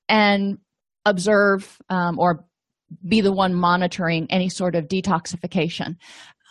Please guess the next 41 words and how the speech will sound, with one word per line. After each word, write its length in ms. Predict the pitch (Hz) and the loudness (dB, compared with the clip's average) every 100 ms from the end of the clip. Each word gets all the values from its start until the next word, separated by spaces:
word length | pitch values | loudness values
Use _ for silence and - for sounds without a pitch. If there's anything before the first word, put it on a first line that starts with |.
| _ _ - | _ _ -6
Childcare 600 | 320 330 311 - 220 - 190 _ _ _ - | 0 2 2 0 -2 -2 -10 _ _ _ -2
is 220 | 233 208 | -2 0
usually 420 | 240 233 247 226 | 0 0 0 0
important, 580 | 214 - 208 - 190 - - | -2 -2 -2 -2 -6 -12 -10
whether 280 | 202 220 214 | -2 2 2
it's 160 | 247 - _ | 0 -4 _
regular 400 | 170 214 233 254 | -2 0 2 4
outpatient 680 | 254 247 - 247 240 262 233 | 4 4 2 -2 -2 -2 -2
or 120 | 190 | -2
intensive 420 | 190 196 226 226 202 | -4 -2 -2 -2 0
outpatient. 600 | 196 - 202 196 208 170 _ - - _ - | 0 0 -2 0 -4 -4 _ -20 -20 _ -10
If 160 | 190 | -8
clients 360 | - 269 294 294 | 0 2 2 2
don't 180 | 262 214 | 0 2
have 180 | 247 | 2
anything 260 | 240 247 247 | 2 2 0
to 60 | 196 | 0
do 160 | 208 | -2
with 80 | 214 | -2
their 140 | 185 190 | -2 -2
kids, 500 | - 254 262 - - _ | 2 2 0 -6 -20 _
they 120 | 220 | 0
ain't 200 | 233 226 | 0 0
gonna 140 | - 226 | -4 -6
show 260 | - 240 | 0 2
up, 300 | 247 233 - - _ _ _ - | 4 2 -2 -20 _ _ _ -6
which 180 | 196 208 | -4 -2
means 180 | 208 202 | -2 -2
you're 80 | |
gonna 140 | 202 196 | -2 0
have 160 | 170 | 0
no-shows, 720 | 180 285 294 - 254 247 247 233 | 2 2 2 2 4 4 2 0
you're 80 | 170 | -4
gonna 160 | 185 | -2
have 160 | 185 165 | -2 -2
disengagement, 840 | 170 165 147 220 214 208 214 208 | -6 -8 -2 0 0 0 -4 -4
you're 100 | 175 | -4
gonna 140 | 175 180 | -4 -2
have 140 | 170 | -2
early 240 | - 180 175 | 0 0 0
termination, 800 | 190 170 175 196 190 196 180 | 0 0 0 0 0 0 -2